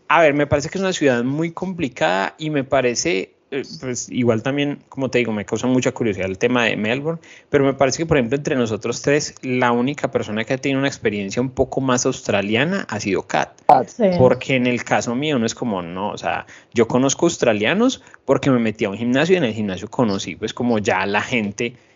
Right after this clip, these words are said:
Speaker 1: que, que es muy, es muy particular porque los australianos, al menos acá me ha dado la sensación de estar, o sea, te permiten estar en el sentido de que, pues, o sea, bien, no es que nunca te hagan mala cara ni nada de eso,
Speaker 3: Ujú.
Speaker 1: pero se da, da la impresión de que ellos están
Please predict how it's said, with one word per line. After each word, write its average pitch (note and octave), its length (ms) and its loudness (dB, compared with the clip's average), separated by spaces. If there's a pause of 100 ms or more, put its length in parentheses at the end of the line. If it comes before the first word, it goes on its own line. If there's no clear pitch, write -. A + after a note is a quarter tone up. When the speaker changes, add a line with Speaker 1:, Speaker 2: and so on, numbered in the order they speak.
(120)
Speaker 1:
que, B2 240 4
que D#3+ 160 4
es D3+ 100 4
muy, F3+ 240 2
es D3+ 120 4
muy F3 140 0
particular E3+ 500 0
porque E3 180 -8
los C3+ 160 -4
australianos, A#2+ 640 -6 (420)
al C3 140 0
menos C3 300 0
acá B2+ 300 -2
me A#2+ 120 -2
ha C3+ 60 -2
dado D3 120 -2
la B2 120 0
sensación G#2 440 -6
de B2 220 -2 (840)
estar, D#3 720 2
o D3+ 60 0
sea, E3 160 4
te E3 80 2
permiten D3 480 0
estar D3 480 0
en D#3+ 80 -4
el C#3+ 100 0
sentido A#2+ 320 -2
de C#3+ 80 -2
que, - 140 -4
pues, A#2+ 180 -4
o A#2 60 -4
sea, G#2 160 0
bien, G#2+ 340 0
no A#2+ 60 2
es G#2+ 100 -4
que - 80 -2
nunca B2 240 0
te A#2+ 80 0
hagan A#2 180 2
mala G2 280 0
cara F#3 260 2
ni A2 60 -2
nada B3 140 10
de B3 80 10
eso, A#3+ 100 6
Speaker 3:
Ujú. A#3 80 4
Speaker 1:
pero B2 160 8
se C3 140 6
da, A#2 160 4
da A2+ 200 -2
la B2 80 2
impresión C#3 340 0
de B2+ 80 0
que C#3 120 -2
ellos C3+ 120 0
están G#2 380 -2